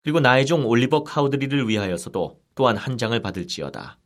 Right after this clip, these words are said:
그리고 이같이 곧 내가 말한 대로 만일 너희가 충실하면 너희는 미주리 땅에서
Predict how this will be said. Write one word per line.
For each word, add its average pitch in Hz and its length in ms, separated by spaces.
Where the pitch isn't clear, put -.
그리고 123 260
이같이 101 600
곧 170 160
내가 135 260
말한 123 360
대로 123 420
만일 120 260
너희가 123 300
충실하면 87 720
너희는 107 400
미주리 107 380
땅에서 95 480